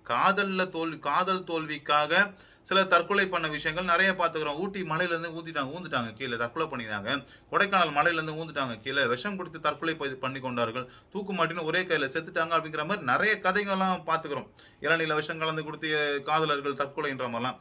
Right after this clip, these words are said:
இப்போலாம் பாத்தீங்கன்னா, ஒரு பத்து, பாஞ்சு வருஷமா பாத்தீங்கன்னா, எங்கேயுமே இந்த காதலர்கள் தற்கொலைன்றதெல்லாம் ரொம்ப ரேர். அதெல்லாம் ரொம்ப ரேர். இப்ப அதெல்லாம் மலையேறிட்டாங்க.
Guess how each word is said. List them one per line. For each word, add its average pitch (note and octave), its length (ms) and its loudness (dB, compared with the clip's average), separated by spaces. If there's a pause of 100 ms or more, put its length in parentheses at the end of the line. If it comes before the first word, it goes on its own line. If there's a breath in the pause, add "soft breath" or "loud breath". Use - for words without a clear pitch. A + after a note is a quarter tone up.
(280 soft breath)
இப்போலாம் A#3 560 4
பாத்தீங்கன்னா, G3 420 2
ஒரு F3+ 160 -2
பத்து, D3+ 240 0
பாஞ்சு E3+ 240 -2
வருஷமா D#3+ 380 -4
பாத்தீங்கன்னா, C#3+ 380 -2
எங்கேயுமே D#3 300 -4
இந்த E3+ 160 -2
காதலர்கள் F#3 640 2
தற்கொலைன்றதெல்லாம் D#3+ 720 -2
ரொம்ப C#3+ 260 -2
ரேர். C#3+ 360 2 (280 soft breath)
அதெல்லாம் D#3 260 4
ரொம்ப F#3+ 180 4
ரேர். F#3+ 160 8
இப்ப D3+ 180 0
அதெல்லாம் F#3 240 2
மலையேறிட்டாங்க. F3 600 4